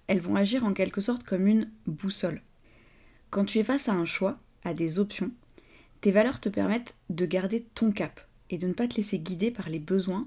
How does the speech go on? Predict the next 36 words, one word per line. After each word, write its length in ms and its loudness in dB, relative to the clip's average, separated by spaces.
ou 60 -4
les 120 -6
contraintes 440 0
des 300 -2
autres, 280 -10
mais 80 -2
par 200 2
les 140 2
tiens, 280 -6
par 220 0
tes 100 -2
besoins 420 0
profonds. 400 -6
Je 100 -16
vais 80 6
te 60 -2
donner 360 6
un 160 2
exemple 380 -2
avec 220 -2
l'une 200 8
de 80 2
mes 120 0
valeurs 400 -2
qui 240 -2
est 200 -2
l'équilibre. 560 -6
Ma 160 -2
vision 300 -2
des 140 -4
choses, 340 4
c'est 180 0
que 100 2
ma 200 4
vie 180 -4
pro 400 0